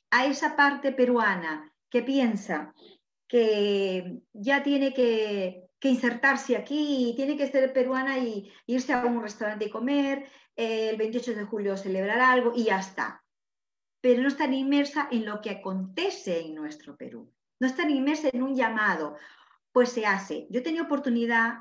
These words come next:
de asistir a, a algunas reuniones del Centro Peruano, que an-, antes eran muy de élite. Si no tenías un título, una homologación, no pod-, y si un trabajo, no podías entrar. Pero a partir del, de los tiempos y los años se ha democratizado.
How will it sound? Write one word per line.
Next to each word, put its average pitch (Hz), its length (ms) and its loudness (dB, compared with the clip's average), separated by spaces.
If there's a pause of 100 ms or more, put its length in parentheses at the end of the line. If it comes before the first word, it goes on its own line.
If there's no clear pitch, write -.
de 180 600 -4
asistir 196 560 -4
a, 151 400 -4
a 160 280 -8
algunas 226 440 -2
reuniones 208 440 -2
del 170 120 0
Centro - 280 -6
Peruano, 180 640 0 (260)
que 226 120 0
an-, 240 240 -2
antes 233 460 -2
eran 214 240 -2
muy 226 120 0
de 196 220 -2
élite. 175 320 -6
Si 190 220 -6
no 247 180 -2
tenías 247 540 0
un 208 160 -8
título, 196 440 0
una 196 200 -2
homologación, 208 800 -4 (320)
no 247 260 0
pod-, 190 260 -6
y 196 80 -8
si 240 160 -2
un 294 120 2
trabajo, 220 500 4
no 254 180 0
podías 247 480 0
entrar. 143 460 -10 (800)
Pero 214 140 0
a 208 80 -6
partir 285 580 2
del, 202 420 2
de 185 80 -2
los 180 300 -6
tiempos 247 440 0
y 190 40 -6
los 180 200 -10
años 226 220 -4
se 233 100 -6
ha 226 40 -2
democratizado. 196 1200 -6